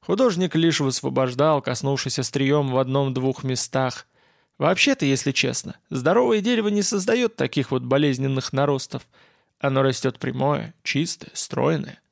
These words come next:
Фигурки из металла отлиты очень тщательно,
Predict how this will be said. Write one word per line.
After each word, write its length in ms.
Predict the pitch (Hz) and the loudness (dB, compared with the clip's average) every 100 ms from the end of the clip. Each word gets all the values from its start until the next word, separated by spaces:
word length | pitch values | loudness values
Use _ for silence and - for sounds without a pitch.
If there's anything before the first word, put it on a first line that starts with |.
| _ _ _ _ _ _ _ _ _ | _ _ _ _ _ _ _ _ _
Фигурки 460 | - 135 226 226 | -4 2 2 2
из 140 | 214 156 | 2 4
металла 500 | 160 165 185 175 151 | 2 4 4 6 4
отлиты 340 | 143 160 156 | 4 0 4
очень 320 | 143 143 139 | 2 2 0
тщательно, 680 | 127 - 143 139 - - | 0 2 2 2 -4 -10